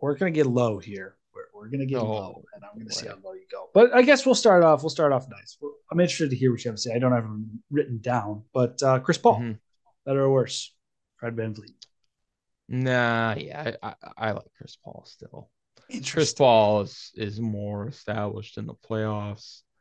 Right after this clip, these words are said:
Speaker 2: Fred VanVleet, as much as sometimes he can give you a good game, can he give you a really bad game? And Chris Paul will do that occasionally, but for the most part, he's solid. He's got
Speaker 1: Okay.
Speaker 2: his consistent mid-range game to go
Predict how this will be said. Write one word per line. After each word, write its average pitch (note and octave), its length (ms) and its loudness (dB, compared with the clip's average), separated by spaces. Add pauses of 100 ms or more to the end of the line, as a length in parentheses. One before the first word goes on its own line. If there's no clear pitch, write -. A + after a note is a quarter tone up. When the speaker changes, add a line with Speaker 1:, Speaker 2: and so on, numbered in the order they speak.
(640)
Speaker 2:
Fred G3 220 6
VanVleet, E3 640 2
as B2 160 -4
much B2+ 180 -2
as - 120 -14
sometimes A#2 440 -6
he A2+ 80 -10
can A2 140 -6
give G#2+ 160 -8
you G#2+ 140 -4
a G#2 40 -8
good G#2+ 220 -10
game, G#2+ 460 -6 (120)
can A2+ 140 -6
he A2+ 80 -4
give A2+ 220 -4
you A#2 140 -4
a - 20 -4
really A2 200 -2
bad G#2+ 360 -8
game? A2+ 300 -6 (680)
And G2+ 400 -2
Chris A#2+ 260 -8
Paul G#2+ 500 2
will G#2+ 100 -4
do G#2+ 160 -4
that G#2 200 -4
occasionally, A#2+ 920 -2
but - 160 -8
for - 100 -10
the G#2+ 60 -6
most G#2 380 -8
part, G2+ 240 -8
he's - 160 -18
solid. - 440 -18 (560)
He's G#2 160 -10
got G#2 200 2
Speaker 1:
Okay. G#2 80 2
Speaker 2:
his G2+ 180 -6
consistent G#2 520 -12
mid-range G#2 420 -8
game G2+ 240 -10
to - 80 -20 (140)
go G#2 100 -12